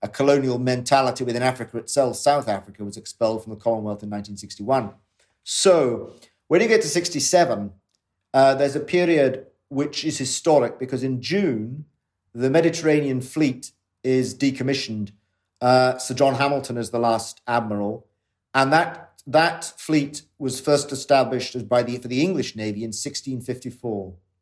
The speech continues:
So it's the last ti-, it's the last time, and it's, it's only a squadron, but a, a, a really small boats by the time, uh, it's dissolved. So it's a historic moment. It's a retreat from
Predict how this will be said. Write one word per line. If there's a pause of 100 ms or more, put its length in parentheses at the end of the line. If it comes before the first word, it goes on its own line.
(560)
So
it's
the
last
ti-,
it's
the
last
time, (120)
and
it's,
it's
only
a
squadron,
but
a,
a,
a (320)
really
small
boats
by
the
time, (460)
uh,
it's
dissolved. (220)
So
it's
a
historic
moment.
It's
a
retreat
from